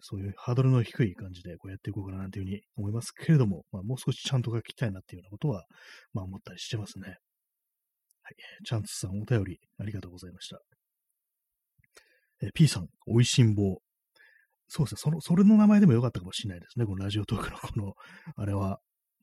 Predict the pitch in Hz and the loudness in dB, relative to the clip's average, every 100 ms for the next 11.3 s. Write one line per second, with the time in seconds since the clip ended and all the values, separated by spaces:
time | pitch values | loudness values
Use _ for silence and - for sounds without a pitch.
0 | - 110 117 - 123 107 107 101 - 85 | -8 -2 -2 0 0 2 0 -2 -8 -14
1 | - 78 _ - _ _ _ - 107 139 | -16 -20 _ -20 _ _ _ -8 0 2
2 | 127 180 117 98 110 113 _ - 110 95 | 4 4 2 2 0 -2 _ -4 -4 -6
3 | - 123 - 147 143 131 104 92 - 95 | -8 -8 0 4 6 6 4 -2 -6 -6
4 | 98 - 92 90 101 104 - - - - | -8 -10 -10 -8 -6 -6 -10 -20 -20 -6
5 | 120 117 110 107 110 104 90 98 104 104 | -2 0 0 0 0 0 -4 -6 -4 -4
6 | 101 101 110 101 - 90 85 _ _ _ | -4 -8 -10 -10 -10 -10 -12 _ _ _
7 | _ _ _ - 107 117 - 110 101 101 | _ _ _ -6 0 2 2 2 2 0
8 | 98 98 98 - 69 87 - - - - | -2 -2 -6 -10 -14 -16 -20 -20 -14 -10
9 | - - - - - - - - 104 95 | -10 -12 -16 -10 -8 -8 -12 -4 -4 -4
10 | - - - 123 117 127 110 98 110 117 | -8 -4 4 6 6 6 2 2 4 4
11 | - 104 90 | 2 -2 -4